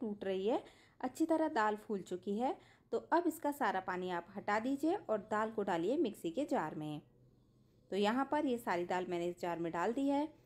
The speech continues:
और अब इसे पीसने के लिए हम थोड़ा सा पानी इसमें ऐड करेंगे, बहुत ज़्यादा पानी नहीं डालेंगे, थोड़ा सा पानी डालेंगे और अब इसे हम पीस कर तैयार कर लेते हैं।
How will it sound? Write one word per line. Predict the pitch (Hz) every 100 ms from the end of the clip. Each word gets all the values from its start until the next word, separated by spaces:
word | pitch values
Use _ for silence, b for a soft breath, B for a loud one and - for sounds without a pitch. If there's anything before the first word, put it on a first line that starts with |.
| _ _ _ -
और | 220 233 -
अब | 302 330
इसे | - 311
पीसने | - 269 285 311
के | 302
लिए | 247
हम | 294 320 -
थोड़ा | 302 349 339 285
सा | 247
पानी | 226 170 170
इसमें | 170 180
ऐड | 170 165
करेंगे, | 170 170 233
बहुत | - 202 196
ज़्यादा | 196 190
पानी | 196 185 185
नहीं | 190 214
डालेंगे, | 233 247 320
थोड़ा | - 247 180
सा | 185
पानी | 185 175 170
डालेंगे | 165 165 180 330 - - - _ _ - - -
और | 208 214 -
अब | 294 285
इसे | 254
हम | 233
पीस | 226 196 -
कर | - 269
तैयार | 262 170 -
कर | 151
लेते | 147 147 151
हैं। | 165 160